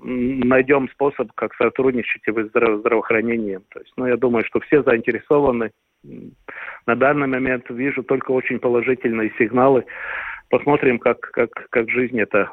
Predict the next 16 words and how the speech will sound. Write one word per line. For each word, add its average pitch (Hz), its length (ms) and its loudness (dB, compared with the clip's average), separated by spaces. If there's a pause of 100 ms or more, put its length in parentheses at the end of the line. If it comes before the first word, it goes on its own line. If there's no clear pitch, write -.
(180)
э, 113 840 -2 (100)
раз-, - 180 0
по 113 100 2
полкам 123 380 0
раз-, 101 140 0 (100)
раз-, 110 300 -4
разложит. 110 540 0 (420)
Это - 340 -10 (1500)
желание — 147 720 2
это 127 140 -4
хорошо, 139 500 -2
но, 127 260 -2
но 123 120 -2
реальная 135 540 0
работа — 123 420 -6
это 113 280 -12